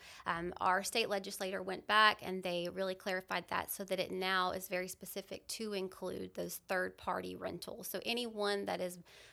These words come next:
booking a home for the purpose of lodging, um, will be responsible for the same taxes that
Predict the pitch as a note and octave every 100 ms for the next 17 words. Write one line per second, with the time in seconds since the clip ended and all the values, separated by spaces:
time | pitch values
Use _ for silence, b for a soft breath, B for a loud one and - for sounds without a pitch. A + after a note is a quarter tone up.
0 | - F#3 G#3+ G#3+ G3 F#3 F3+ F#3 - -
1 | F3+ F3 F3+ - - D4 B3 A#3+ C4 -
2 | - - A3+ A3+ - G#3+ G#3 F#3 F#3 -
3 | - G3 F#3+ F3+ E3+ E3+ F3 E3 E3+ F3
4 | B B B B E3+ F3 F3 - - _
5 | G3+ F#3 G3+ G3 G3+ F#3+ G3+ - F#3 -
6 | F#3+ F#3 F#3 F#3 - G3 G3 F#3 F3+ -
7 | F#3+ F3+ F#3 G#3 F3+ - F3 F3+ F3+ -